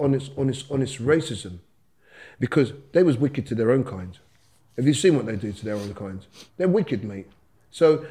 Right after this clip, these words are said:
if they're gonna do that to their own kind, what, what chance <laughs> have I got? When I get nicked, or someone Irish gets nicked, or someone Scottish gets nicked, they, they don't even want us to be doing these type of things. So they, for me, it's almost about, the game is,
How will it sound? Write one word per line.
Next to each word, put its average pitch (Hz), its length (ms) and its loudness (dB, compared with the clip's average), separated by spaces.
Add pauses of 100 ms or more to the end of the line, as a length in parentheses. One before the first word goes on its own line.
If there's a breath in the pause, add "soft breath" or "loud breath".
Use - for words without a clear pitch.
(160 loud breath)
if 151 120 0
they're 254 120 4
gonna 247 200 4
do 208 100 2
that 196 160 0
to 180 80 2
their 180 140 6
own 190 160 4
kind, 117 340 -4 (120)
what, 254 400 -8
what 330 180 -2
chance 349 380 2
<laughs> - 0 -
have 285 760 0
I 392 160 2
got? 156 320 2 (300 loud breath)
When 214 160 4
I 311 140 4
get 202 200 2
nicked, 156 300 -2
or 180 100 8
someone 196 340 2
Irish 247 380 -6
gets - 220 -8
nicked, 143 220 -4
or 160 80 0
someone 180 300 -2
Scottish - 440 -8
gets 151 240 -12
nicked, 135 240 -8 (300 soft breath)
they, 185 160 0
they - 260 0
don't 214 180 6
even 180 240 6
want 175 140 6
us - 120 -2
to 160 80 -2
be 156 140 2
doing 160 300 8
these 156 180 4
type 156 240 2
of 135 100 -2
things. 208 320 0
So 151 120 2
they, 143 140 0 (420)
for 165 100 -4
me, 185 260 0
it's 135 160 -8
almost 139 360 -4
about, 127 420 -4 (920 soft breath)
the 120 100 4
game 156 340 6
is, 117 240 4